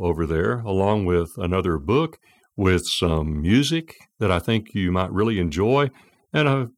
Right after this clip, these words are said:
good little bit of other stuff. Most of it is incredibly reasonably priced. Well, it's so incredibly cheap, it'll just almost bring tears to your eyes. But anyway, if you're interested in the book, the hard copy, and if you'd like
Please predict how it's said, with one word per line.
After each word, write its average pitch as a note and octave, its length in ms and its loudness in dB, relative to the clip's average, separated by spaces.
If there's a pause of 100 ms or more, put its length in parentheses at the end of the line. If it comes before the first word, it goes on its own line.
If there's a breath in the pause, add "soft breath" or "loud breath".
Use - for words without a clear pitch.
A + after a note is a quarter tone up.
(140)
good D#3 320 2
little B2+ 260 0
bit A2+ 160 0
of G2+ 80 2
other F2+ 300 2
stuff. D#2+ 500 -2 (560)
Most D#3 220 2
of A2 160 4
it G#2 100 -4
is F#2+ 140 -2
incredibly G2 520 0
reasonably E2+ 500 -2
priced. A#2+ 540 -2 (440)
Well, D3+ 120 4
it's D3 140 2
so E3+ 140 4
incredibly F#2 600 0
cheap, F2+ 540 -2
it'll G#2+ 160 0
just A2+ 240 -4
almost G#2 380 2
bring F2+ 200 -2
tears F#2+ 340 -2
to E2+ 100 -8
your D#2+ 160 0
eyes. D#2+ 320 -4 (200)
But G2 300 0 (480)
anyway, A2 420 4
if - 140 -4
you're A#2+ 160 4
interested C#3+ 420 0
in G#2 600 0
the F2 360 2
book, F#2+ 540 0 (500)
the A#2 100 4
hard C3 300 2
copy, F#2+ 460 -4 (480)
and B2 180 2
if C3 160 2
you'd A2 200 2
like E3+ 520 0